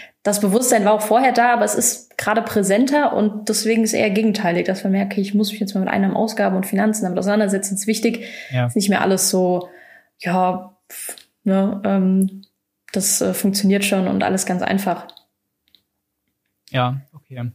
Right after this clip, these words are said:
Speaker 1: Ja.
Speaker 2: Wenn wir jetzt mal davon ausgehen, ähm, so, man ist jetzt sensibilisiert, man weiß, okay, das sind meine Einnahmen, das sind meine Ausgaben, jetzt habe ich einen ganz guten Überblick. Dann ist ja die Frage, was passiert denn jetzt? Oder was,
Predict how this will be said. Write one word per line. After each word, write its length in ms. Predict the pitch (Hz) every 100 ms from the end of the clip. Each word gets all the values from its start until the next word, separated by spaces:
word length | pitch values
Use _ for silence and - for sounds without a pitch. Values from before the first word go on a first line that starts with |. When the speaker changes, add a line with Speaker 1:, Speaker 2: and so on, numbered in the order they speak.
| _ -
Speaker 1:
Ja. 180 | 208 - - _ _ _ - -
Speaker 2:
Wenn 260 | 160 233
wir 140 | 233 214
jetzt 200 | 208 208
mal 100 | 196
davon 300 | 180 - 143
ausgehen, 840 | 160 220 - 208 196 202 202 - _ 160
ähm, 500 | 160 165 165 156 - _ _ _ _ _
so, 220 | 151 151
man 380 | 143 151 135 135
ist 140 | 139
jetzt 160 | 147 139
sensibilisiert, 760 | 139 131 127 127 127 131 180 156
man 140 | 131
weiß, 200 | 147 151
okay, 240 | 143 175
das 140 | 160 139
sind 100 | 147
meine 220 | 143 139
Einnahmen, 360 | 160 190 175 165
das 120 | 143
sind 60 | 143
meine 180 | 135 131
Ausgaben, 400 | 175 - 156 147
jetzt 100 | 139
habe 120 | 175
ich 40 |
einen 60 | 160
ganz 160 | 170 -
guten 220 | 165 147
Überblick. 480 | 151 135 120 120 _ _ _ _
Dann 80 | 139
ist 60 | 151
ja 60 |
die 80 | 160
Frage, 260 | - 160 151
was 120 | 139
passiert 360 | - 135 160 160
denn 80 |
jetzt? 420 | 135 127 - - - - _
Oder 120 | 123
was, 140 | 131